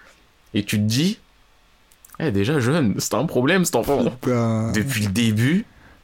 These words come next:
Speaker 1: il est dangereux. Il, vraiment, il fait des trucs, tu vois, c'est, le pire, c'est que la manière dont c'est montré dans le manga, c'est pas le côté genre, euh,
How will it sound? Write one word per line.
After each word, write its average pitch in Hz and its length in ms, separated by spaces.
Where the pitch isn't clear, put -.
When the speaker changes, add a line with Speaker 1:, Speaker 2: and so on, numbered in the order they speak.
Speaker 1:
il 98 160
est 101 60
dangereux. 123 580
Il, 101 260
vraiment, 110 320
il 147 100
fait 107 180
des 98 120
trucs, 208 320
tu - 80
vois, 180 80
c'est, 104 360
le 117 140
pire, 247 180
c'est 127 160
que 120 120
la 104 160
manière 180 240
dont 143 100
c'est 135 140
montré 123 260
dans 110 100
le 101 60
manga, 104 380
c'est - 140
pas 214 140
le 196 60
côté 156 320
genre, 107 340
euh, 92 240